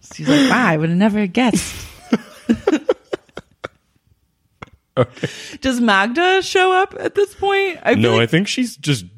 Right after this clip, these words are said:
Speaker 1: she's gone.
Speaker 2: she's gone.
Speaker 1: <laughs> So Miranda's
Speaker 2: Yeah.
Speaker 1: like, "I also don't have a housekeeper
Speaker 2: <laughs> Yeah, yes.
Speaker 1: <laughs> anymore 'cause
Speaker 2: She
Speaker 1: Magda quit."
Speaker 2: She can't maintain servitude after she's, like, done
Speaker 1: After
Speaker 2: her big
Speaker 1: she's
Speaker 2: reveal.
Speaker 1: given them the
Speaker 2: Yeah.
Speaker 1: gift
Speaker 2: Yeah.
Speaker 1: of their, like, witchhood.
Speaker 2: Mm-hmm.
Speaker 1: Okay,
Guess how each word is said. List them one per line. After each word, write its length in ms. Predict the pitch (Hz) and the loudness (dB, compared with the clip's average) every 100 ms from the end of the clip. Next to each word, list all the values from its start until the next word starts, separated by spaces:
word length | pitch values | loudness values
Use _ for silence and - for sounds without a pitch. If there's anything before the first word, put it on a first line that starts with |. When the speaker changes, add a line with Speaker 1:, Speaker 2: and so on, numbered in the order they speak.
| 135 - | -20 -12
Speaker 1:
she's 260 | - 226 | -6 -4
gone. 400 | 170 165 104 85 | 0 0 0 -4
Speaker 2:
she's 240 | 120 202 - | -4 -4 -2
gone. 340 | 214 214 117 | -2 0 0
Speaker 1:
<laughs> 120 | 160 139 | 0 0
So 140 | - | 2
Miranda's 300 | 180 - 131 | 2 4 4
Speaker 2:
Yeah. 60 | 139 | 2
Speaker 1:
like, 200 | 220 - | 0 0
"I 180 | 175 196 | -2 0
also 280 | 226 262 294 | 0 -2 -2
don't 320 | 190 175 180 | 0 0 0
have 160 | 214 151 | 0 0
a 60 | |
housekeeper 640 | 175 170 180 - 147 - 156 | -2 -2 -4 -10 -12 -4 0
Speaker 2:
<laughs> 240 | 156 151 | 2 4
Yeah, 200 | 156 151 | 4 2
yes. 260 | 139 120 - | 2 0 0
Speaker 1:
<laughs> 60 | 165 | -2
anymore 400 | 156 151 147 165 | -4 -6 -6 -6
'cause 160 | 220 | -4
Speaker 2:
She 100 | 170 | -4
Speaker 1:
Magda 360 | 175 156 165 180 | -2 -2 -4 -8
quit." 500 | - 185 151 143 - | -10 -6 -4 -6 -10
Speaker 2:
She 180 | - 147 | -6 -2
can't 260 | 151 160 190 | 2 2 4
maintain 480 | 202 175 131 113 107 | 2 2 2 2 2
servitude 680 | - 90 90 87 92 82 80 | 2 2 2 0 2 2 2
after 320 | 82 - 85 | 0 0 -2
she's, 340 | - 85 76 | 0 -2 0
like, 300 | 76 73 - | -2 -4 -2
done 100 | - | 0
Speaker 1:
After 200 | 139 - | 2 2
Speaker 2:
her 60 | - | 2
big 100 | 78 | 2
Speaker 1:
she's 100 | 78 | 2
Speaker 2:
reveal. 260 | 78 78 76 | 0 2 2
Speaker 1:
given 140 | 73 | 2
them 120 | 71 | 2
the 80 | 78 | 2
Speaker 2:
Yeah. 80 | 76 | 2
Speaker 1:
gift 360 | 95 123 - - | 2 0 -4 -2
Speaker 2:
Yeah. 280 | - 110 | 0 2
Speaker 1:
of 240 | 117 143 156 | 0 -4 -4
their, 320 | 139 127 131 | -2 -2 -4
like, 180 | 135 - | -6 -6
witchhood. 520 | 127 - 170 143 - | -8 -6 -4 -4 -2
Speaker 2:
Mm-hmm. 100 | 104 | -2
Speaker 1:
Okay, 400 | 104 - - 160 | 0 0 -2 -6